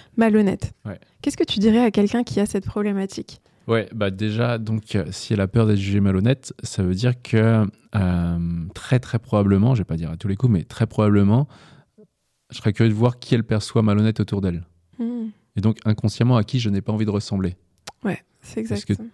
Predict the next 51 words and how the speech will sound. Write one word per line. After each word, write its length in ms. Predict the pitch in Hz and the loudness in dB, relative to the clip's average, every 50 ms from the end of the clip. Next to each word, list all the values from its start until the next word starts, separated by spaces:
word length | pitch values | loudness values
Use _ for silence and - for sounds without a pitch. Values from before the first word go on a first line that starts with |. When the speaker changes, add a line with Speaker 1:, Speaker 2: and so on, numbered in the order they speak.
| _ - | _ -6
Speaker 2:
tout 180 | - - 151 143 | -2 0 2 2
ce 220 | 131 - - - 107 | 0 0 -2 -2 0
que 160 | - 117 110 | 2 2 2
je 160 | 101 107 104 | 4 4 2
juge 420 | 101 98 101 113 117 117 113 113 - - | 2 2 2 2 2 2 0 -2 -6 -4
à 80 | 101 | -2
l'extérieur, 760 | 104 101 101 - - - 107 95 95 101 110 127 143 - - | -2 -2 -4 -6 -6 -4 -2 0 2 2 2 2 2 0 -4
c'est 260 | - - - - - 107 | -14 -20 -8 -4 -2 -2
ce 120 | 101 107 | -2 -2
dont 140 | 101 110 113 | -2 -2 -2
j'ai 120 | 104 98 90 | 0 -2 -2
peur 160 | - - 110 | -2 -2 -2
d'être 160 | 104 107 98 | -2 -2 -4
jugé. 320 | 98 101 95 92 87 80 - _ _ _ _ _ _ _ _ _ _ _ _ _ _ _ _ _ _ - - _ - - _ _ _ _ _ _ _ _ _ _ | -4 -4 -4 -4 -4 -6 -8 _ _ _ _ _ _ _ _ _ _ _ _ _ _ _ _ _ _ -20 -20 _ -20 -20 _ _ _ _ _ _ _ _ _ _
Speaker 1:
C'est 200 | - - - 226 | -6 -2 0 0
trop 200 | 208 - - 226 | 0 2 0 2
vrai. 240 | 214 202 190 190 214 - _ _ _ _ - - | 2 2 2 0 -2 -4 _ _ _ _ -16 -8
Tout 120 | - - | -4 -4
ce 60 | - - | -2 2
que 120 | - 240 | 2 4
je 160 | 214 208 214 | 6 6 6
juge 220 | 214 208 214 226 226 | 6 6 4 4 4
à 80 | 214 | 4
l'extérieur, 520 | 202 196 - - - 214 202 202 214 233 240 | 4 2 0 0 0 0 2 2 2 0 0
c'est 240 | - - 220 202 | 0 0 2 2
exactement, 760 | 196 196 214 214 214 214 - 233 226 220 220 226 226 220 208 - - _ _ _ _ _ _ - | 2 2 0 0 0 0 0 0 0 0 0 0 0 -2 -2 -4 -8 _ _ _ _ _ _ -4
on 80 | 220 214 | -4 -2
se 200 | - - 226 220 | 2 2 4 4
juge 200 | 208 226 240 240 | 2 2 -2 -2
de 60 | 226 | 0
la 100 | 202 202 | 0 0
même 160 | 202 202 202 196 | 2 2 0 0
manière. 400 | 196 202 202 202 202 208 - - 202 | 0 0 0 0 0 -2 -4 -2 0
Speaker 2:
Ouais, 160 | 117 107 104 - | 2 2 4 4
on 120 | 104 101 | 4 4
a, 40 | 104 98 | 4 4
Speaker 1:
Mm. 20 | |
Speaker 2:
on 120 | 104 107 104 | 4 4 4
a 80 | 107 | 4
peur 200 | 104 - - 127 120 | 4 2 2 2 2
d'être 120 | 117 113 107 | 2 0 0
jugé 180 | 110 107 113 | 0 2 2
la 100 | 107 104 | 4 4
même 160 | 104 104 104 | 4 4 4
chose. 200 | 104 - 107 90 | 2 2 0 0
Speaker 1:
Ouais. 60 | 104 104 | 2 2
Speaker 2:
Si 100 | 117 104 | 2 2
je 40 | |
juge 200 | 98 113 117 117 | 4 2 2 2
des 140 | 117 107 101 | 2 0 0
gens 200 | 98 110 104 - | 0 0 -2 -4